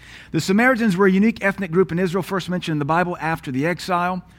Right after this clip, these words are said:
the Babylonian exile. Technically, Samaritans have a bloodline that is part Hebrew and part Gentile.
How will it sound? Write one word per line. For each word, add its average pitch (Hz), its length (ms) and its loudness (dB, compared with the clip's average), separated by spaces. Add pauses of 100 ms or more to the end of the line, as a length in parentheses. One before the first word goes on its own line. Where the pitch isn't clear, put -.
(180)
the - 60 -12
Babylonian 135 480 0
exile. 127 500 -6 (320)
Technically, 190 420 0
Samaritans 160 460 -2
have 156 140 -2
a 139 40 -4
bloodline 160 380 0
that 139 80 -2
is 127 120 -6
part 170 280 -4
Hebrew 156 360 -2
and 123 120 -2
part 139 240 -6
Gentile. 143 640 -2